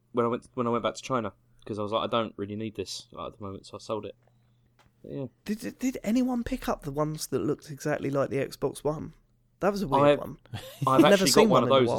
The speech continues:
Speaker 2: while
Speaker 1: well.
Speaker 2: at all. You've
Speaker 1: I've
Speaker 2: got
Speaker 1: got one,
Speaker 2: one?
Speaker 1: actually. Yeah, I've got one, yeah. But actually, I'm also trying to offload that at the moment <laughs> 'cause I don't really need it anymore. Um, but yeah, I got one of those. It's, it's not that different to the Slim though. It's, it's really, really similar.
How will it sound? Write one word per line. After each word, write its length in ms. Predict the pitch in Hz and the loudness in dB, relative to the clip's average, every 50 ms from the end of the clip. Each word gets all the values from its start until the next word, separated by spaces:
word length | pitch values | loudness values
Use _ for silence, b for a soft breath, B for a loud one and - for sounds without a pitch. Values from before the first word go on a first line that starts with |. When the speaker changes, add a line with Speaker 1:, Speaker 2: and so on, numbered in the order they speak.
| 123 | 0
Speaker 2:
while 20 | 120 | 2
Speaker 1:
well. 140 | 127 117 107 | 2 2 2
Speaker 2:
at 120 | - - | 2 0
all. 200 | 165 165 160 - _ _ _ _ _ _ _ - | -2 -2 -4 -10 _ _ _ _ _ _ _ 0
You've 100 | - 127 | 0 4
Speaker 1:
I've 80 | - | 8
Speaker 2:
got 80 | - 277 - | 12 12 12
Speaker 1:
got 60 | - | 12
one, 120 | 113 101 | 10 0
Speaker 2:
one? 80 | 98 - | 0 -4
Speaker 1:
actually. 240 | - - 127 - - _ _ - | -8 -10 -14 -14 -14 _ _ 2
Yeah, 100 | 127 139 | 2 2
I've 100 | 135 135 | 4 4
got 140 | - 165 104 | 4 2 4
one, 160 | 117 113 120 | 2 0 0
yeah. 120 | 127 120 113 _ _ _ _ _ _ _ - | -2 -6 -6 _ _ _ _ _ _ _ 0
But 100 | 143 147 | 4 4
actually, 300 | 156 151 - - 151 139 | 4 4 4 4 6 6
I'm 160 | 135 135 143 | 6 6 2
also 200 | 143 139 - 131 | -2 -2 -4 -6
trying 220 | - - 139 131 | -4 -4 -2 0
to 40 | 123 | 2
offload 360 | 123 120 - - 131 123 123 123 | 2 2 2 2 2 2 2 0
that 140 | 151 147 - | -2 -4 -4
at 60 | 95 | -6
the 60 | - 92 | -12 -10
moment 300 | 90 95 95 104 117 _ _ _ | -8 -8 -8 -8 -10 _ _ _
<laughs> 80 | _ | _
'cause 260 | - - - 156 - _ - 160 | -16 -10 -10 -10 -10 _ -16 -8
I 60 | - | -2
don't 160 | - 185 185 180 | 0 0 0 0
really 180 | 185 175 180 | -4 -6 -4
need 180 | 190 190 196 180 | -4 -4 -2 -2
it 80 | - | -4
anymore. 360 | - 139 135 127 127 117 101 - B B B B B B B _ - | -4 -2 -2 -2 -2 -4 -4 -6 B B B B B B B _ -2
Um, 260 | 135 131 131 131 135 | 0 2 2 2 0
but 160 | 127 - 143 147 | -2 -4 -2 0
yeah, 160 | 143 135 123 - - - | 0 0 0 -2 -6 -6
I 80 | 117 123 | -6 -4
got 120 | - - | -4 -4
one 100 | 92 113 | -6 -4
of 40 | 117 | -4
those. 140 | 113 104 127 | -6 -4 -6
It's, 160 | - - - | -6 -6 -4
it's 180 | - - - | -4 -4 0
not 180 | - 175 170 - | 4 4 4 4
that 140 | 143 135 120 | 4 0 0
different 280 | - 127 - 131 - | -2 -6 -6 -8 -12
to 100 | - - | -12 -12
the 60 | 120 113 | -10 -8
Slim 280 | - - 139 123 110 | -6 -2 -2 -2 -2
though. 120 | 107 104 101 | -2 -4 -4
It's, 240 | 101 - - - | -6 -6 -8 -8
it's 180 | - 113 - - | -8 -8 -8 -6
really, 240 | 117 120 117 110 104 | -4 -4 -4 -4 -4
really 160 | 101 95 95 | -6 -10 -10
similar. 320 | - - 117 101 92 90 | -10 -10 -10 -10 -10 -12